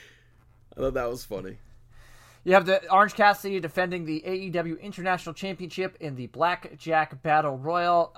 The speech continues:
Speaker 2: I'm saying Orange Cassidy's winning this thing. I'm
Speaker 1: I, I
Speaker 2: sorry.
Speaker 1: said Jamie Hayter, by the way, in case I didn't say it.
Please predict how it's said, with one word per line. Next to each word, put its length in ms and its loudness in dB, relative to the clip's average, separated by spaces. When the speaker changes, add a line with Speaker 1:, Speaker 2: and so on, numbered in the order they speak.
Speaker 2:
I'm 160 -6
saying 240 -6
Orange 220 -6
Cassidy's 400 -4
winning 200 -6
this 140 -10
thing. 220 -8
I'm 60 -14
Speaker 1:
I, 20 -10
I 60 -10
Speaker 2:
sorry. 180 -4
Speaker 1:
said 220 -8
Jamie 320 -10
Hayter, 280 -12
by 160 -16
the 120 -18
way, 160 -18
in 160 -20
case 240 -18
I 60 -16
didn't 200 -20
say 120 -18
it. 180 -20